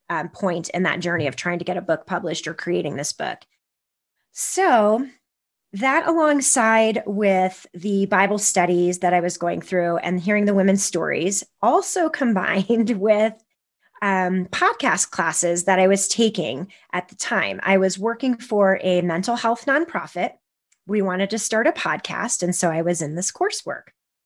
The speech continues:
Bring all of that together, there was just one moment where I was sitting in my car, and all of a sudden I just thought, "Wait a minute, I'm supposed to do a podcast about these w-, people's stories."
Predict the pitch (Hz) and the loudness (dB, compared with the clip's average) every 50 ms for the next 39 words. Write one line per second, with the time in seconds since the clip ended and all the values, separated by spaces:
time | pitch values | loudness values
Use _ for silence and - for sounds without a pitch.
0 | _ _ _ _ _ _ _ _ _ _ - - _ _ _ _ _ _ _ _ | _ _ _ _ _ _ _ _ _ _ -20 -20 _ _ _ _ _ _ _ _
1 | _ _ _ 165 196 240 294 339 359 349 349 330 320 294 277 285 285 - - - | _ _ _ -4 -2 0 2 2 2 4 4 4 4 4 2 2 2 2 0 -2
2 | 285 208 220 180 160 165 170 - 160 208 254 254 - _ _ _ _ _ _ _ | 0 2 2 2 2 0 -2 0 0 0 -2 -4 -10 _ _ _ _ _ _ _
3 | _ - 226 226 226 226 220 202 196 - 247 262 277 - - 285 262 269 277 262 | _ 0 2 2 4 4 2 0 0 0 2 2 2 0 0 2 2 4 6 6
4 | 254 226 208 185 185 - - 160 208 226 220 - - - - 185 208 208 196 185 | 6 6 6 4 2 0 0 -2 -2 -4 -4 -8 -10 -10 -4 0 4 6 6 8
5 | 185 185 - - 190 175 190 190 - - - 220 233 240 247 247 247 262 262 262 | 6 6 4 4 2 2 2 2 0 0 0 2 4 4 4 4 4 4 2 0
6 | - - - 175 175 180 175 180 196 202 - - - 202 190 185 180 - - 202 | -2 0 0 0 2 2 2 2 2 0 -2 -2 0 0 2 2 0 0 0 0
7 | 220 233 226 247 - - 240 214 208 202 202 196 190 190 196 196 190 - - - | 2 2 2 0 0 2 2 2 4 4 4 4 4 4 2 2 2 0 -4 -6
8 | - _ - 185 175 180 180 180 - _ _ _ _ _ 226 285 349 247 180 - | -10 _ -6 -4 -2 -2 -2 -2 -6 _ _ _ _ _ -4 -4 -2 -2 -2 -4
9 | 135 - - - _ _ _ _ _ _ _ - - 226 320 - - 294 - 285 | -6 -6 -8 -10 _ _ _ _ _ _ _ -4 -2 -2 -2 0 -2 -4 0 0
10 | 254 247 - 226 190 208 196 151 - - - 262 285 285 - - 190 156 151 151 | -2 0 -2 -4 0 2 2 2 2 0 -2 2 2 2 0 0 -2 -2 -2 -2
11 | 185 - - - - _ _ _ _ _ _ _ _ - - 196 214 202 202 202 | -4 -6 -10 -12 -16 _ _ _ _ _ _ _ _ -8 -2 0 2 2 2 0
12 | 202 190 175 - 175 - _ _ _ - 220 214 202 175 165 - - - 226 226 | -2 -6 -4 -6 -10 -14 _ _ _ -4 -4 -2 -2 -2 -4 -2 2 4 6 6
13 | 190 180 165 - - 180 - | 6 6 4 0 -4 -6 -6